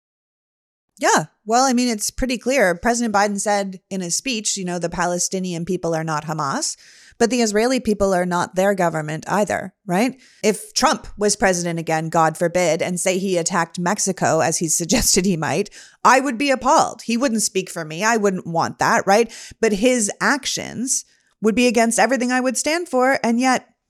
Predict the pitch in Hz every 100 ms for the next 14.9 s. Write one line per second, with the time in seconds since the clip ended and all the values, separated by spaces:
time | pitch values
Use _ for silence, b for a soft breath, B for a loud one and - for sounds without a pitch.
0 | _ _ - 233 247 269 262 254 262 294
1 | 277 247 240 233 233 226 - - 214 220
2 | 240 226 214 285 294 294 240 233 220 254
3 | 214 190 196 208 196 190 190 262 240 190
4 | 185 b b b b 240 233 208 - 240
5 | - 208 185 - 180 180 196 294 196 175
6 | - - - - 127 240 - 220 208 233
7 | 240 220 - 202 202 202 190 185 202 190
8 | 175 170 196 254 202 - - - B B
9 | - 277 277 240 226 233 220 - 170 170
10 | 220 135 - - b b b 220 285 349
11 | 254 233 220 202 190 185 180 185 165 143
12 | - 180 - 160 - 160 160 170 160 151
13 | 104 120 120 b b b - 165 233 240
14 | 226 202 190 190 165 165 131 - -